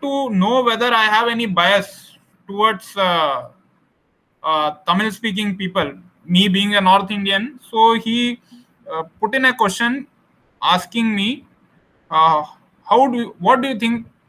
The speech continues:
the, how do you think the pe-, uh, like, what is your opinion about people of Tamil Nadu?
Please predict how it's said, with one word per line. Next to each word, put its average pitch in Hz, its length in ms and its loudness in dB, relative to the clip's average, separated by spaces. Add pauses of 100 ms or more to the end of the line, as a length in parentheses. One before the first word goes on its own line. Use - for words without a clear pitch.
(200)
the, 175 140 -6 (200)
how 220 140 4
do 247 140 -2
you 247 40 -4
think 226 320 -2
the 214 140 -2
pe-, 185 300 -2
uh, 160 140 -2
like, 170 260 -2 (360)
what 196 220 2
is 240 100 0
your 240 180 6
opinion 226 380 0
about 208 320 4 (180)
people 202 280 0
of 196 160 2
Tamil 175 320 2
Nadu? 135 220 -6